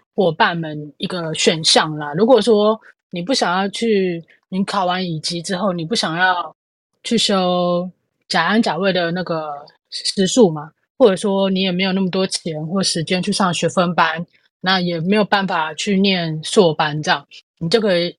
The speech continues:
但是你还是想要再往上考试，想要考技师，想要辅-，取得考技师的资格之类的，那这个就是其中一个选项。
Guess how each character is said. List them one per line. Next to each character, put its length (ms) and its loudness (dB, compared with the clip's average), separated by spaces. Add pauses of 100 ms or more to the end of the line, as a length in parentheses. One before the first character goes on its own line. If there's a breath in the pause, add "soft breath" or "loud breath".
(120)
但 120 4
是 120 0
你 60 0
还 140 -2
是 140 0
想 180 0
要 60 0
再 140 2
往 160 -2
上 180 0
考 160 -8
试， 340 -4
想 200 -6
要 100 -4
考 160 -6
技 240 -2
师， 320 -4 (320 loud breath)
想 180 0
要 140 4
辅-， 260 -10
取 260 -6
得 280 -10
考 220 -6
技 180 -2
师 200 0
的 60 -2
资 280 -4
格 220 -2
之 200 -4
类 160 0
的， 160 -14 (300 loud breath)
那 240 0
这 140 -6
个 120 0
就 80 -6
是 280 -2
其 160 -6
中 200 0
一 40 -4
个 100 -6
选 240 -6
项。 240 -4